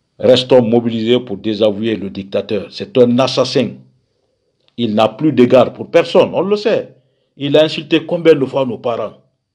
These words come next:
Devant nous. C'est pour tout cela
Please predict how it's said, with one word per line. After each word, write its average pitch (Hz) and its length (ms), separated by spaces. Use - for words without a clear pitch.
Devant 131 300
nous. 127 380
C'est 131 200
pour 143 200
tout 214 120
cela - 560